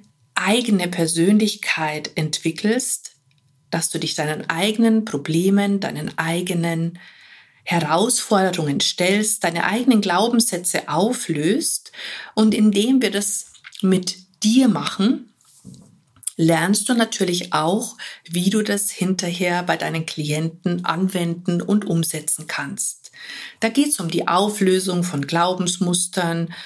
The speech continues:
und Glaubenssätzen. Da geht's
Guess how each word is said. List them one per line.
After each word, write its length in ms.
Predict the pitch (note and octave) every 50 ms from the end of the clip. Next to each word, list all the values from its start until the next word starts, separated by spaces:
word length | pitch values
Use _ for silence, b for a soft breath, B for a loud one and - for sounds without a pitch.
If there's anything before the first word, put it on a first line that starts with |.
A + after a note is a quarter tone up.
| B B B B
und 140 | B C#3+ C3+
Glaubenssätzen. 1300 | - E3 E3 E3+ F#3+ F#3+ F#3 F#3 F3 - - F3 E3 D#3+ E3 - - - - D#3+ D#3 D#3 D#3 E3 F3 F3+ F3+ B B B B B B B B B B B B B -
Da 140 | - F3+ E3+
geht's 800 | E3 F3 - F3 F3 E3+ E3 E3 E3+ - - - - - - -